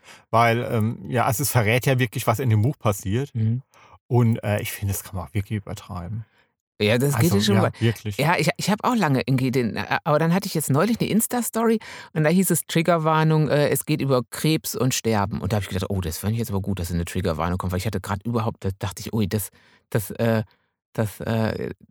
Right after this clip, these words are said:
Speaker 2: ja, das würde mich so belasten“, weißt du? Da war's jetzt in dem Fall ganz gut
Speaker 1: Ja, gut, aber
Speaker 2: irgendwie.
Speaker 1: weißt du, wenn ich jetzt mir jetzt einen True Crime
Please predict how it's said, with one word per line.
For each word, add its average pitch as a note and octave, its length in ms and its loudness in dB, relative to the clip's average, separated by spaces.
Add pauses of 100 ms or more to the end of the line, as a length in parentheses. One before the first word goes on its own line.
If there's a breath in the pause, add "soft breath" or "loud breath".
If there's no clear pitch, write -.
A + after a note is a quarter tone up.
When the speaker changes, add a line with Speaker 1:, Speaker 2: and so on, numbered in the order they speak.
Speaker 2:
ja, G#2 220 -4
das G#2+ 200 -4
würde C3+ 140 2
mich C#3 160 0
so C3+ 240 -2 (160)
belasten“, C3+ 460 0
weißt A#2+ 220 -2
du? G#2+ 40 -2
Da A#2 160 2
war's A#3+ 220 0
jetzt A#3+ 120 -2
in G#3+ 120 2
dem A3 180 2
Fall G#3+ 180 0
ganz G3 240 0
gut F#3 160 -2
Speaker 1:
Ja, G2+ 140 4
gut, - 140 2
aber G2 80 6
Speaker 2:
irgendwie. A#2+ 220 4
Speaker 1:
weißt - 160 4
du, A#2+ 40 0
wenn C3+ 120 4
ich A2+ 60 0
jetzt B2+ 200 2
mir C3+ 100 4
jetzt C3+ 220 2
einen C#3+ 80 2
True F#3 280 4
Crime B2 600 4